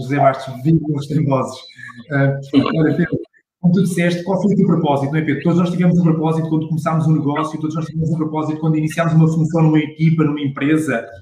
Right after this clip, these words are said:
Pá, não é, Pedro? Recordar isso, ou seja, esse propósito, eh, pá, eu vou ter a frase escrita que tu disseste, Pedro. A história é a mesma, está-se a escrever, mas é de maneira diferente, não é, Pedro? Ou seja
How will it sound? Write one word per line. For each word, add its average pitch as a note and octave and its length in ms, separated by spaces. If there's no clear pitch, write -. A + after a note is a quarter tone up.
Pá, D3 120
não D3+ 80
é, D#3+ 60
Pedro? D3 280
Recordar E3 400
isso, B2 280
ou A2 60
seja, A#2+ 420
esse D#3 160
propósito, F3+ 680
eh, E3+ 200
pá, - 120
eu G3 120
vou G#3 120
ter G#3 160
a F#3 60
frase G#3 220
escrita G3+ 200
que F#3 60
tu F#3 100
disseste, F#3 380
Pedro. B2 260
A - 20
história G#3 320
é F#3 40
a E3+ 40
mesma, F3 220
está-se G3 240
a - 20
escrever, F#3 220
mas F#3 100
é F#3+ 40
de F3+ 60
maneira F#3+ 240
diferente, D#3+ 460
não E3+ 80
é, E3+ 80
Pedro? D3 220
Ou D3+ 60
seja C#3 420